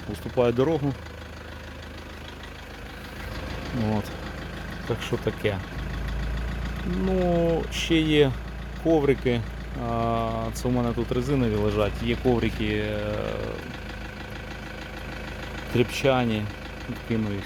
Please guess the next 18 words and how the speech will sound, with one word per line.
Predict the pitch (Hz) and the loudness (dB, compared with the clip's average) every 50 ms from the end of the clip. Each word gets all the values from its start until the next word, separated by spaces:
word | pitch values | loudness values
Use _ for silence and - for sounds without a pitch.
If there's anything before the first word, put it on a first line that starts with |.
| - - | -6 -6
сюди, | 98 104 101 - | -4 -4 -4 -4
щоб | - 104 101 | -4 -4 -4
вони | 101 104 104 104 104 107 | -4 -2 -2 -2 -2 0
лежали. | 104 107 110 107 104 104 104 - | 0 2 2 2 2 2 0 0
Комплект | - 113 - - 120 117 107 | -2 -2 0 2 2 2 2
зимньої | - 120 113 110 110 113 117 | 2 2 2 4 4 4 2
резини | 139 156 - 202 196 190 180 170 - - - - - - - - - - - - | 2 2 2 2 2 2 2 0 -2 -4 -4 -4 -4 -4 -4 -4 -6 -4 -4 -2
з | 143 | 0
машиною. | 143 139 - - 147 139 135 127 123 123 117 110 - - - - - - - - - - - - - - | 0 0 0 0 2 2 2 4 2 2 0 0 -2 -4 -4 -4 -4 -4 -4 -4 -4 -4 -4 -4 -2 -2
Ну, | 175 | -2
в | 151 | 0
принципі, | - 151 147 - - - - 123 | 2 2 2 2 0 0 0 0
все. | - - 110 101 | 2 2 2 4
Так, | - 113 95 - | 6 4 4 4
стеклоподйомники. | - 139 - 139 131 - - 123 123 120 113 104 101 101 95 - 104 98 - - - - - - - - - - - - - - - - - - - - | 2 4 6 6 6 6 4 4 4 4 4 4 4 2 2 2 0 0 -2 -4 -6 -8 -8 -8 -8 -8 -8 -6 -6 -6 -6 -6 -6 -6 -6 -6 -4 -2
Раз. | 131 127 147 156 151 139 - - - - - - - - - - - - - - - - - - - - - - | 0 2 4 4 2 0 -2 -4 -6 -6 -6 -6 -6 -6 -8 -8 -6 -6 -6 -6 -6 -6 -6 -6 -6 -4 -2 0
Тут | 120 113 - | 0 0 0
стеклоподйомник | - - - 107 - 117 110 - 117 104 104 110 113 110 107 104 104 101 | -2 -4 -4 -2 -2 -2 -2 -2 -4 -2 -2 0 0 0 0 -2 -2 -4